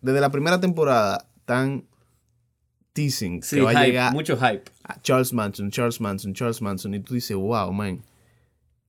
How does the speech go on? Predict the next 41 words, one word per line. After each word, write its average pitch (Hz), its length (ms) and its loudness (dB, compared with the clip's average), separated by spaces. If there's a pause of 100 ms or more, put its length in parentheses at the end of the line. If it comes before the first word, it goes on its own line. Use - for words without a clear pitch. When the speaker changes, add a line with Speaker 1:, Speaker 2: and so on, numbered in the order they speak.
(100)
Speaker 1:
¿quién 117 260 0
es 117 60 2
este 110 120 -2
pana?". 127 300 0
O - 20 -4
sea, 107 140 -4
como 98 240 -2
que, 87 160 -8 (140)
o - 40 -12
sea, 113 120 -4
yo 117 120 2
sé 147 140 0
quién 143 160 -2
es 135 40 0
este 117 140 0
pana, 113 320 0
pero 98 200 0
como 95 200 -2
que 95 140 -4
¿quién 139 400 0
va 139 40 2
a 135 40 2
llegar 113 440 2
que 95 100 -2
va 107 140 2
a 117 40 2
li-, 113 220 0
a 113 100 -2
vivir 107 520 0
como 101 360 -2
al, 92 220 -2
al 98 180 -2
hype 117 220 0
que 104 140 -6
tú 104 100 -4
tienes 98 300 -2
con 95 180 -4
que 95 100 -6
tiene 107 240 -4
que 117 100 -2
llegar 107 400 0